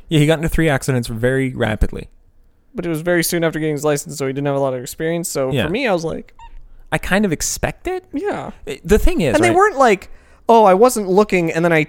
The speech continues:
Speaker 2: T-boned a child." Like,
Speaker 1: No,
Speaker 2: it wasn't
Speaker 1: it was,
Speaker 2: anything like that.
Speaker 1: I, I rear-ended this guy.
Speaker 2: Yeah.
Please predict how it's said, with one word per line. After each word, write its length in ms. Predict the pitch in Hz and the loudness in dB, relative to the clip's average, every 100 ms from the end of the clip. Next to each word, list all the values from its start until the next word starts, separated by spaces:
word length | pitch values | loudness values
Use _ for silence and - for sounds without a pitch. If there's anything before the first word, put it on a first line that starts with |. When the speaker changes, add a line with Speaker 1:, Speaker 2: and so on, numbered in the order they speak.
| - | -4
Speaker 2:
T-boned 600 | - 226 202 190 175 170 | -4 -2 2 4 4 4
a 60 | |
child." 640 | 139 - 170 151 123 110 120 | 0 0 0 0 0 0 2
Like, 80 | |
Speaker 1:
No, 80 | 185 | 4
Speaker 2:
it 60 | - | 4
wasn't 120 | 165 | 2
Speaker 1:
it 20 | 160 | 4
was, 80 | |
Speaker 2:
anything 240 | - 165 143 | 2 0 -4
like 200 | 127 113 | -4 -6
that. 160 | - - | -8 0
Speaker 1:
I, 220 | 135 135 110 - | 2 0 -4 -6
I 120 | 127 | 0
rear-ended 520 | 127 135 135 120 117 | 2 6 6 4 2
this 160 | 117 113 | -2 0
guy. 460 | 123 113 113 110 - - | 0 0 -2 -4 -8 -8
Speaker 2:
Yeah. 380 | 190 131 - | -4 -4 -6